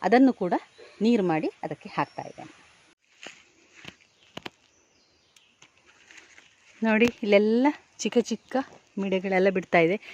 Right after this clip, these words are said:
ಇಲ್ಲಿ ತನಕ ಅದರ ಬಳ್ಳಿ ಬರ್ತಾ ಇದೆ. ಹಾಗೆ ಇದನ್ನು ನಮಗೆ ಬೇಕಾದ ರೀತಿಯಲ್ಲಿ ಅದನ್ನು ತಿರುಗಿಸ್ಕೊಂಡ್ರೆ ಬಳ್ಳಿ ಕು-, ಪುನಃ ಈ ಕಡೆ ಬರಲಿಕ್ಕೆ ಸಹಾಯ ಆಗ್ತದೆ. ನೋಡಿ, ಇದು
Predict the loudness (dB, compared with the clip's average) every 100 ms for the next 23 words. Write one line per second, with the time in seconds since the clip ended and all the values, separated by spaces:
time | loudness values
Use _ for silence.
0 | -20 -10 0 4 6 6 4 4 2 0
1 | _ _ 0 4 6 6 6 4 2 0
2 | 2 0 4 4 6 6 6 2 -2 2
3 | 2 4 2 6 6 6 4 2 4 4
4 | 4 4 4 2 0 -4 0 0 0 -6
5 | -10 -20 -20 -20 -20 -20 _ _ _ 2
6 | 4 4 2 -2 -4 -4 -6 -2 0 2
7 | 0 -4 -20 -8 -4 2 2 2 0 -2
8 | -6 -10 _ _ _ -20 _ _ _ _
9 | _ _ _ 0 0 2 0 2 0 -4
10 | -4 -8 -8 -20 -20 -20 -20 -16 -2 0
11 | 2 0 -2